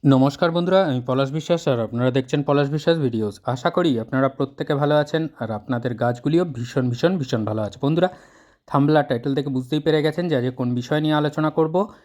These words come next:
হ্যাঁ বন্ধুরা, অ্যাডেনিয়াম বা মরু গোলাপ টবে প্রতিস্থাপন এবং তার পরিচর্যা কোন মিডিয়ায়? অবশ্যই সিন্ডারে। হ্যাঁ বন্ধুরা, সিন্ডারে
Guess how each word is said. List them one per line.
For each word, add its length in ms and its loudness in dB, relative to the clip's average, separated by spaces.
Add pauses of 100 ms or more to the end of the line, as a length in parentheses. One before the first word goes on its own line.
(140)
হ্যাঁ 180 0
বন্ধুরা, 320 -6 (100)
অ্যাডেনিয়াম 540 2 (400)
বা 140 6
মরু 320 2
গোলাপ 320 2 (520)
টবে 300 4
প্রতিস্থাপন 880 -2 (480)
এবং 280 4 (580)
তার 240 2 (360)
পরিচর্যা 600 -2 (500)
কোন 180 0
মিডিয়ায়? 440 2 (440)
অবশ্যই 480 2 (220)
সিন্ডারে। 640 2 (340)
হ্যাঁ 180 0
বন্ধুরা, 340 0
সিন্ডারে 640 0